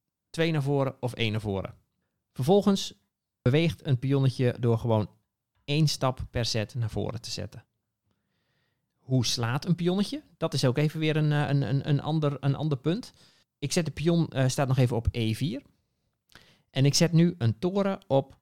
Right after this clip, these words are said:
David vijf. En een pion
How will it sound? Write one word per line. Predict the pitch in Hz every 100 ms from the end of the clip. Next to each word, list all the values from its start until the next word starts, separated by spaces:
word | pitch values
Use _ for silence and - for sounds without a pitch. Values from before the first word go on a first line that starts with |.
| _ _
David | 120 120 123 107 -
vijf. | 147 170 254 - _ _ _ _ _ _ _ _ _ _ _ _ _ _ _ _ _ _ _ _ _ _ _ _ -
En | 135
een | 127
pion | 127 160 254